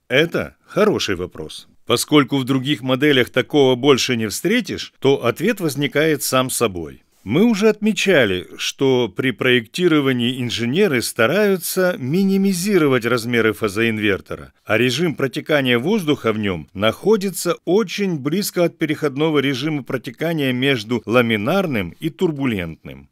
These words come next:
Поэтому те владельцы, которые слушают музыку с гипертрофированным басом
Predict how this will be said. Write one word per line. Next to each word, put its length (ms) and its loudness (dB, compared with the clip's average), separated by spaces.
Поэтому 560 0
те 180 0
владельцы, 720 -2
которые 480 2
слушают 580 0
музыку 460 0
с 80 -6
гипертрофированным 1080 0
басом 480 -6